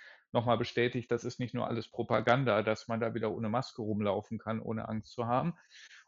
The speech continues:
Und wir tun uns unglaublich schwer in unserem, äh, pseudo-basisdemokratisch, föderalistisch, wie auch immer gearteten System. Also deswegen, ich, ich glaub weiterhin sehr an Hierarchie, ähm, aber an eine etwas andere Art von Hierarchie.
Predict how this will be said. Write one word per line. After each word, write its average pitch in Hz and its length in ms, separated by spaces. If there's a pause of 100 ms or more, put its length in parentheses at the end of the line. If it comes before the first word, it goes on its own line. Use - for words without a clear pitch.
Und 127 220
wir 160 180
tun 160 320
uns 143 240
unglaublich 139 560
schwer 135 420
in 131 120
unserem, 127 760
äh, 127 360
pseudo-basisdemokratisch, 131 2000
föderalistisch, 123 800
wie 127 120
auch - 140
immer 123 280
gearteten 117 600
System. 107 540 (400)
Also 131 200
deswegen, 147 560
ich, 143 220
ich 143 180
glaub 143 300
weiterhin 135 460
sehr 120 180
an 127 100
Hierarchie, 123 800
ähm, 123 240
aber 123 240
an 123 120
eine 107 100
etwas 113 260
andere 107 380
Art - 220
von - 180
Hierarchie. - 480